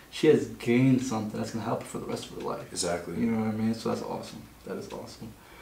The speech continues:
Speaker 1: So going back to a little bit more about his letter, <clears throat> he says, we're talking about Malcolm X again, for those of you guys who might just tuned in. "I have been blessed to visit the holy city of Mecca. I have made my seven circuits around the Kaaba,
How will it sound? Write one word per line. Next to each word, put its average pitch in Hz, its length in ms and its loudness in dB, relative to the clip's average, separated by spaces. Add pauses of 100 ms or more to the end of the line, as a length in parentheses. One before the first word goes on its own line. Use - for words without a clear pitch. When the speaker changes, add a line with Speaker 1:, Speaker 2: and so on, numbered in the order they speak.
(160)
Speaker 1:
So - 140 0
going 139 160 6
back 127 180 10
to 131 80 2
a - 20 4
little 123 180 4
bit 120 160 6
more 120 320 8
about 113 580 2
his 113 300 -2
letter, 113 420 4 (960)
<clears throat> 107 300 0
he 120 60 -2
says, 113 380 2 (1000)
we're 120 100 -2
talking 107 180 2
about - 200 -2 (100)
Malcolm 110 400 2
X 107 200 -4
again, 107 280 -6 (180)
for 117 100 0
those 110 180 2
of - 140 -8
you 113 60 0
guys 113 200 -2
who 113 140 -8
might 110 180 2
just - 140 -6
tuned - 180 -6
in. 107 240 -4 (600)
"I 131 80 4
have 147 180 4
been 113 180 6
blessed 120 340 4
to 113 100 -2
visit 107 300 -2
the - 100 -2
holy 131 320 2
city 113 320 0
of 101 120 -2
Mecca. 104 320 -4 (220)
I 123 80 0
have 117 160 2
made 113 220 4
my 110 160 4
seven 135 420 2
circuits 117 600 0 (380)
around 113 180 0
the 104 80 -2
Kaaba, - 400 -2